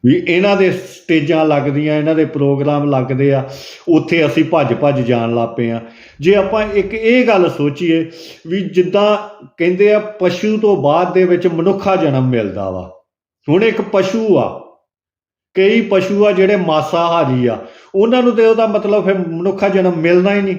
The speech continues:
ਉਹ ਤਾਂ ਉਸੇ ਜਨਮ 'ਚ ਹੀ ਲੈਣਗੇ। ਹੁਣ ਮੱਛੀ ਆ, ਮੱਛੀ ਆਪਣੇ ਬੱਚੇ ਆਪ ਖਾ ਜਾਂਦੀ ਆ, ਸੱਪ ਆਪਣੇ ਬੱਚੇ ਆਪ ਖਾ ਜਾਂਦਾ। ਅਸੀਂ ਤਾਂ ਫੇਰ ਵੀ ਦੂਸਰੀ ਪ੍ਰਜਾਤੀ ਦੇ ਲੋਕਾਂ ਨੂੰ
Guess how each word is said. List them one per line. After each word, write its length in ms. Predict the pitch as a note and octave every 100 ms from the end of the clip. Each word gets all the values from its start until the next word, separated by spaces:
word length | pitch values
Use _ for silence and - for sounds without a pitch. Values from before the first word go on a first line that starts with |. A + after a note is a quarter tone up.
| - - _ _ _ _ _ _ -
ਉਹ 140 | F#3+
ਤਾਂ 100 | G#3+ G3
ਉਸੇ 320 | F3+ F#3+ G#3
ਜਨਮ 340 | G3+ G3 G3+
'ਚ 100 | F#3+
ਹੀ 60 | F#3+
ਲੈਣਗੇ। 420 | F3+ F#3+ F3+ D#3 - - _ _ _ _ _ _ _ _
ਹੁਣ 120 | F3+ G#3+
ਮੱਛੀ 520 | F#3 F3+ - A#3 A3+
ਆ, 120 | E3
ਮੱਛੀ 400 | D#3 E3+ - A3+ G#3+
ਆਪਣੇ 380 | F3+ G#3 G3 F#3
ਬੱਚੇ 360 | F3 F3 G3
ਆਪ 480 | G3+ - D#3 E3 E3+
ਖਾ 160 | - B2
ਜਾਂਦੀ 420 | A2+ G#2 A2 A2
ਆ, 140 | G#2+ F#2+ - _ _ _ _
ਸੱਪ 320 | - F#3 G3
ਆਪਣੇ 520 | A3 E3 E3+ F#3+ G3
ਬੱਚੇ 340 | F#3 F#3 G3 G3+ -
ਆਪ 380 | D#3+ E3+ E3 C#3+
ਖਾ 120 | B2+
ਜਾਂਦਾ। 640 | A2+ G#2+ A2 A2 - _ _ _ _ _ _ _ _ _ D3
ਅਸੀਂ 220 | D3+ A3+ A3+
ਤਾਂ 100 | A3
ਫੇਰ 360 | F3 F#3 G#3
ਵੀ 500 | G#3 G3 F3 - - - _ _ _ _ _ _ _ _ _ _ _ A#2
ਦੂਸਰੀ 560 | A2+ F#3 G#3 A3 A3+
ਪ੍ਰਜਾਤੀ 640 | F#3+ G#3 F3+ F3 E3 F3+ F3+
ਦੇ 100 | F3
ਲੋਕਾਂ 380 | E3 C#3 D#3+
ਨੂੰ 220 | E3 E3